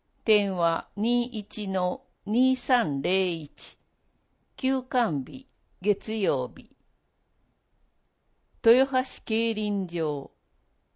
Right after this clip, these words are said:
開設七十四周年記念ちぎり賞争奪戦ジースリー。九月二十八日木曜から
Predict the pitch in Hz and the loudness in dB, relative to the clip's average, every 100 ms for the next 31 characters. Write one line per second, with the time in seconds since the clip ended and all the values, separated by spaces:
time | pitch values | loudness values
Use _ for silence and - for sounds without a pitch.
0 | _ _ _ _ - 240 240 233 214 190 | _ _ _ _ 4 6 6 2 -4 -2
1 | 190 185 202 226 269 208 170 156 175 226 | -2 -2 -2 2 2 0 -2 -2 -2 -2
2 | 269 - 233 220 208 202 196 - 220 180 | -2 -4 -4 -4 -2 -2 -4 -6 -4 -2
3 | 147 139 - - 196 202 247 247 247 - | -2 -4 -10 -12 -8 -4 -2 -2 -4 -4
4 | 147 135 - - 220 214 190 - - 165 | -4 -4 -4 0 2 2 0 -4 -10 -4
5 | 139 127 - _ _ _ - 180 214 220 | -4 -6 -10 _ _ _ -10 -6 -6 -8
6 | - 165 165 143 - _ _ _ _ _ | -10 -10 -8 -10 -16 _ _ _ _ _
7 | _ _ _ _ _ _ _ - - 262 | _ _ _ _ _ _ _ -12 -2 0
8 | 220 - 175 226 190 160 143 151 180 233 | 0 -2 -2 -2 -2 -2 -2 -2 -4 -4
9 | 214 190 - 170 165 190 196 254 254 196 | -4 -6 -8 -10 -6 -6 -4 -2 0 0
10 | - 147 139 131 - | 0 -2 0 -2 -4